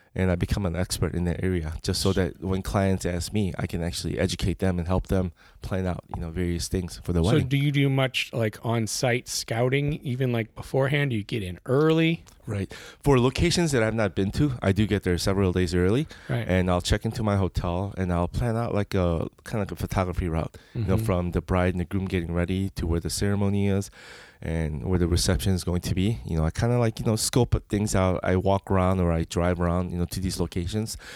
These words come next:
Speaker 1: to see if there's any, like, uh, ph-, photographic spots I can take them to.
Speaker 2: So
Speaker 1: So
Speaker 2: be prepared.
Speaker 1: Yeah, it's kinda like, you know, preparing for an exam.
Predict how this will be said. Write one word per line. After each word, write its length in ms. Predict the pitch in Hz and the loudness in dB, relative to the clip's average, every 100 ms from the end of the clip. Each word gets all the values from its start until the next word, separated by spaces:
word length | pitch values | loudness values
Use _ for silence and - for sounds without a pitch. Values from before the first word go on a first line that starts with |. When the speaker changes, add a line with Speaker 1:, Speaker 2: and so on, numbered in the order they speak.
| - - | -18 -8
Speaker 1:
to 80 | - | -2
see 180 | - 104 | 2 2
if 40 | |
there's 200 | 95 87 | 4 2
any, 200 | 90 87 | 2 2
like, 320 | 82 80 - - | 2 0 -2 -4
uh, 140 | 78 | -4
ph-, 140 | - - - | -4 -8 -2
photographic 580 | 104 95 92 85 90 | 2 4 4 2 0
spots 320 | - 92 87 - | 0 0 0 0
I 60 | |
can 120 | - | -6
take 220 | 80 92 - | -4 -4 -2
them 160 | 95 | -4
to. 320 | - 101 101 101 - - | 0 2 2 0 -10 -4
Speaker 2:
So 140 | - | 2
Speaker 1:
So 80 | 139 | 2
Speaker 2:
be 200 | 110 135 | 6 4
prepared. 640 | 127 113 - 104 85 127 - | 4 2 4 4 0 -6 0
Speaker 1:
Yeah, 200 | 147 92 | 2 0
it's 140 | - | -2
kinda 180 | - 381 | 0 2
like, 180 | 220 185 | 2 2
you 40 | 180 | 0
know, 80 | |
preparing 320 | 127 120 151 135 | 2 2 2 2
for 120 | 123 | 0
an 80 | 92 | 0
exam. 340 | 87 92 82 | 0 2 2